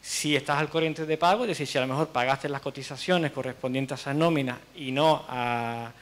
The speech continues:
y no lo que es el salario neto al, al trabajador, si es dentro del horizonte temporal, que, que es algo que quiero repetir porque es el men-, es la clave para sacar las pérdidas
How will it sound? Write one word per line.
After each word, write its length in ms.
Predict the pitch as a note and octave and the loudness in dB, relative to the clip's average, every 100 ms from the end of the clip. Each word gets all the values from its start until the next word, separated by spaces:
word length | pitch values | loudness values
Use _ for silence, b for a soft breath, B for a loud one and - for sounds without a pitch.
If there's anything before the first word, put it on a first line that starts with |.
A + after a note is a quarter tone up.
| B B | B B
y 140 | D3 | -4
no 100 | B2+ | 2
lo 140 | C#3+ C#3+ | 4 2
que 60 | |
es 100 | C#3+ | 0
el 100 | D#3 | -2
salario 560 | C#3+ D3 C#3+ D#3+ D3+ C#3 | -2 2 4 6 6 2
neto 460 | C3+ D3+ D#3 D3 C#3+ | 2 0 2 4 4
al, 260 | C#3+ C#3+ | 4 0
al 160 | - C#3 | -2 0
trabajador, 600 | C#3+ C#3+ C3+ D3+ G3+ - b b b b | 2 4 6 6 6 4 b b b b
si 300 | - - D3+ | -16 -10 -8
es 100 | D3+ | -6
dentro 380 | D#3 D#3+ - D#3 | -6 -8 -6 -4
del 160 | D3+ D3 | -2 -2
horizonte 400 | D3 D3+ D3+ C#3+ | -6 -8 -12 -10
temporal, 500 | D3 D3+ E3 F3+ C3+ | -10 -2 0 0 -4
que, 640 | B2+ B2+ B2 A#2+ - D3 - | -14 -14 -14 -16 -20 -20 -8
que 160 | C3+ | -6
es 60 | C3 | -2
algo 300 | D3 D3+ D3+ | -2 -2 -4
que 160 | D3+ | -4
quiero 380 | C#3 - - E3 | -6 -4 2 4
repetir 500 | E3 D#3+ D#3 F#3+ F3+ | 6 4 2 2 0
porque 460 | D#3+ D3 D3 D3+ - | -2 -6 -2 -4 -4
es 120 | C#3+ | -8
el 80 | D#3 | -4
men-, 240 | D#3 D3+ D#3 | -4 -4 -4
es 240 | D#3+ D3 | -4 -2
la 220 | E3 D3 | -2 -2
clave 340 | - F#3 F3 D3 | 2 4 4 2
para 160 | C3+ | -4
sacar 420 | C3 C#3 D3+ D#3 C#3+ | -6 0 2 2 0
las 160 | D3+ | -6
pérdidas 500 | - F#3+ G3 A3 B3 | 0 2 4 2 0